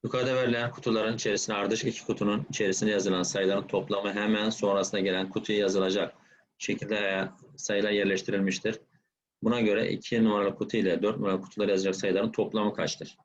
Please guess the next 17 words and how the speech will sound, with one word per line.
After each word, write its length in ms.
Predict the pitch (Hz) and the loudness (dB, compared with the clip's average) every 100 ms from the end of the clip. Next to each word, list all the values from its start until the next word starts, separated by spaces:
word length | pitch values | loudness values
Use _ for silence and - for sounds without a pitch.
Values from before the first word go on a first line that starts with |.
| _ _ _ _ _ _ _ _ 123 | _ _ _ _ _ _ _ _ -2
Yani 380 | 113 131 147 | 2 2 0
diyor 200 | 131 151 | -2 0
ki 120 | - 92 | 0 0
şu 160 | - | 0
ikisinin 460 | 127 120 - 110 104 | 0 0 -2 0 0
toplamı 800 | - 131 120 107 117 135 156 151 | -2 -2 0 2 2 2 0 0
burayı 320 | 107 98 87 | 0 2 2
verecek. 300 | 76 69 73 - - _ _ | 2 0 -4 -14 -20 _ _
Bu 200 | 110 117 | -4 0
ikisinin 420 | 120 113 - 101 | 0 -2 -2 -4
toplamı 520 | 98 104 107 101 139 113 | -2 -2 0 0 2 2
burayı 240 | 104 90 | 0 2
verecek, 300 | 78 - - | 0 -2 -4
değil 120 | 151 | -2
mi? 60 | 104 | 0
Mantık 380 | 104 98 139 - | 0 -2 -4 0
bu. 240 | 113 - | 0 -2